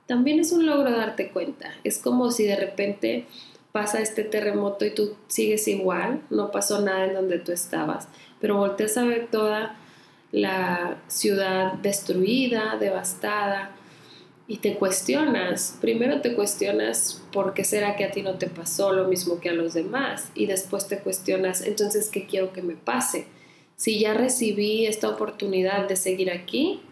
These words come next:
después del huracán, y no se cayó mi casa, y no salí lastimada físicamente, ¿qué voy a hacer con esto? No es una responsabilidad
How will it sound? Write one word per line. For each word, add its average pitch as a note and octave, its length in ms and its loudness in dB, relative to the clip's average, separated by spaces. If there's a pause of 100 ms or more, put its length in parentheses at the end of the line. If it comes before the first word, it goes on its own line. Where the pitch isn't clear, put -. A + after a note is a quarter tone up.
(520)
después G3 420 0
del G3 360 2
huracán, G#3 680 0 (560)
y A3 280 2
no G#3 160 2
se A3+ 160 0
cayó G3 300 0
mi F#3+ 120 0
casa, G#3 720 -4 (360)
y G3 120 -2
no F#3 260 2
salí G3+ 280 0
lastimada F#3+ 720 0
físicamente, F#3 920 -2 (280)
¿qué D#4+ 100 0
voy D#4+ 140 4
a B3 60 2
hacer G#3 280 -2
con F#3 200 -2
esto? - 300 -4 (560)
No B3 120 4
es C4 120 2
una D4 200 2
responsabilidad F#3+ 1160 0